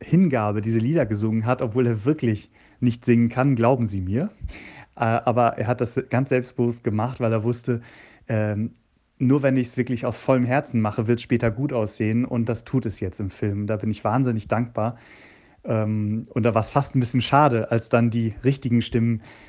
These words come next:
äh, später kamen zum Synchronisieren, weil es natürlich auch einen ganz eigenen Charme hatte, als er selber gesungen hat. Aber es war halt keine Knabenstimme, deswegen mussten wir es synchronisieren.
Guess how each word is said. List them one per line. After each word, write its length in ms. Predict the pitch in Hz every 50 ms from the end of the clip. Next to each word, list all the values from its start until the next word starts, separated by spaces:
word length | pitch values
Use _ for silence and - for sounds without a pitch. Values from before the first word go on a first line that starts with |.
| - - -
äh, 140 | - 120 107
später 340 | 98 - - 113 - 117 113
kamen 340 | - - 117 113 123 123
zum 160 | - - 117 113
Synchronisieren, 760 | 113 117 110 - - 127 123 117 110 107 117 123 127 123 117
weil 100 | 117 120
es 100 | 110 117
natürlich 320 | 120 117 113 120 120 127
auch 60 | 127
einen 100 | 117 117
ganz 160 | 113 120 117 -
eigenen 300 | - 123 127 131 123 117
Charme 340 | 113 - - 113 117 113 113
hatte, 200 | 113 113 - 127
als 140 | - 110 -
er 80 | 110 101
selber 300 | 107 113 120 120 117 107
gesungen 460 | 104 104 95 113 107 107 104 98 92
hat. 260 | 113 120 - - -
Aber 220 | 113 110 107 104 - _ _ -
es 140 | - -
war 100 | - 104
halt 140 | 107 117 107
keine 220 | - - 110 107 101
Knabenstimme, 1000 | - - 110 107 110 113 107 - - - - - - - - - 110 104 110 110
deswegen 400 | 104 110 101 - - 110 101 107
mussten 220 | 104 110 107 -
wir 60 | 117 104
es 100 | 98 -
synchronisieren. 760 | 110 107 - - 104 107 101 92 95 107 113 123 131 127